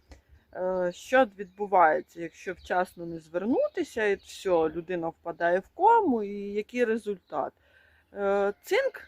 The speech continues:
не поступає до серця, і воно перестає працювати. Отакий ефект, що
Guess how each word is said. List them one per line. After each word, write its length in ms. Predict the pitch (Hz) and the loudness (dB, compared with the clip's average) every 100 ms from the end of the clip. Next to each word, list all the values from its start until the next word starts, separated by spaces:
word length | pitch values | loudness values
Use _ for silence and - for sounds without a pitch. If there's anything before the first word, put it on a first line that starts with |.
| _ - | _ -2
не 140 | 240 | -2
поступає 1000 | - 233 - 240 226 233 196 170 156 151 - _ - | 0 -4 -8 -12 0 6 8 6 2 -6 -10 _ -8
до 120 | 185 | -8
серця, 600 | - 415 605 - - 403 392 _ _ _ _ _ - | -4 0 0 -2 -8 -8 -10 _ _ _ _ _ -10
і 80 | |
воно 220 | 330 427 381 | -4 -2 -2
перестає 520 | 233 214 - 220 233 | -4 -8 -6 -4 -4
працювати. 760 | - 180 _ 175 185 180 _ _ _ _ _ | -6 -20 _ _ -20 -20 _ _ _ _ _
Отакий 420 | 180 - 185 233 | -20 -16 -8 2
ефект, 580 | 196 180 - 139 - _ | 2 2 -4 -6 -6 _
що 440 | - - 160 160 | -20 -12 -6 -6